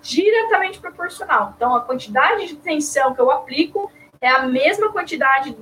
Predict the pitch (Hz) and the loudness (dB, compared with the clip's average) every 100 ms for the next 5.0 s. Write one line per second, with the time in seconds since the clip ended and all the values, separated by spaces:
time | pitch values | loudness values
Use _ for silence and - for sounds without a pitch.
0 | 214 262 262 262 262 269 - 240 247 254 | -4 -4 -2 -2 -2 -4 -4 -4 -2 -4
1 | 294 302 247 - 466 392 - - 311 - | -4 0 2 2 0 0 -2 -8 -14 -4
2 | 247 240 277 285 294 302 311 302 302 359 | -2 0 -2 -2 -2 -2 0 -2 -4 -4
3 | 370 311 214 - _ _ _ _ _ _ | 0 0 -2 -6 _ _ _ _ _ _
4 | 214 214 262 254 - - 247 247 294 - | -6 -4 -2 -2 -4 -2 2 4 2 0